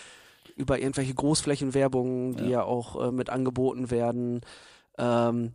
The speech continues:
Speaker 1: wenn das nicht genutzt wird, dann ist es
Speaker 2: Ja.
Speaker 1: definitiv auch so, dass in dem Bereich das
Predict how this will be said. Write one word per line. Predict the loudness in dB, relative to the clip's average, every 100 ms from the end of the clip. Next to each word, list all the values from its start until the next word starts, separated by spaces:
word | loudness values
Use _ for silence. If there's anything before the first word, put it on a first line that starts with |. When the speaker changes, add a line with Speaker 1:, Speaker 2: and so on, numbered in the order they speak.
| -4
Speaker 1:
wenn | -2 0
das | 0 0
nicht | -2 0
genutzt | 2 2 2 0
wird, | 2 2 0 -8 _ _
dann | -4 -2 -2 -8 _ _ _
ist | 0 0
es | 0
Speaker 2:
Ja. | -2
Speaker 1:
definitiv | -4 -2 -2 -2 -4 -4
auch | -4 -4
so, | -4 -2 -2
dass | -4 -4 -6
in | -6 -6
dem | -4 -4
Bereich | -4 -6
das | -6 -8 -10 -12 -20